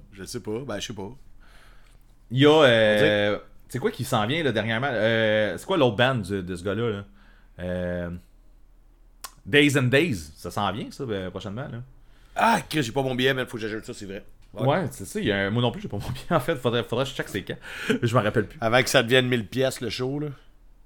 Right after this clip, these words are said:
Speaker 2: Ouais, exact. Mais, euh,
Speaker 1: Euh,
Speaker 2: ouais, c'est ça.
Speaker 1: Moi, je vais te sortir un peu, là, je, on va quand même tenter d'épuiser le sujet, puis on, on s'enligne vers la fin, mais avant
Speaker 2: On,
Speaker 1: qu'on
Speaker 2: on
Speaker 1: finisse.
Speaker 2: s'enligne vers la fin, ouais.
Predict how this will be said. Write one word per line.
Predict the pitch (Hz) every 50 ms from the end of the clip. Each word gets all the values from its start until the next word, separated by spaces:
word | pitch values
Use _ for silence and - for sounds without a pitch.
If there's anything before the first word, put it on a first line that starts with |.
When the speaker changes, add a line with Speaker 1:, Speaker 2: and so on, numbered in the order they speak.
| - -
Speaker 2:
Ouais, | 127 123 123 135 143 147 -
exact. | 123 117 104 117 123 123 135 131 - - - - - - - - - - - - - - - - - - - - - - - - - - - - - - - - - - -
Mais, | 104 107 117 110 110 107 104
euh, | 117 120 120 123 123
Speaker 1:
Euh, | 117
Speaker 2:
ouais, | 107 135 143 107 87
c'est | - - 85
ça. | - - 120 113 101 - - - - - - - - - - - - - - -
Speaker 1:
Moi, | 139 170 185
je | 151 160
vais | 131
te | - -
sortir | 139 - - 180 180 165
un | 131 -
peu, | - 160
là, | 160 147 135
je, | - 147
on | 131 120 123 120
va | 123 117
quand | - 135 139
même | 135 117
tenter | 123 117 - 151
d'épuiser | 151 113 - 127 117 117 139
le | 131
sujet, | - - - - 95 104 135 143
puis | 139 135
on, | 113 104 104 98 98
on | 92
s'enligne | - 120 127 131
vers | 127 127
la | 120 107
fin, | - 143 156
mais | 165
avant | 139 110 101 127 139
Speaker 2:
On, | 117 120
Speaker 1:
qu'on | 113 123
Speaker 2:
on | -
Speaker 1:
finisse. | 120 120 - -
Speaker 2:
s'enligne | 160 147 143 147 156 143
vers | 135 123
la | 113 101
fin, | - 98 95 90
ouais. | 82 76 71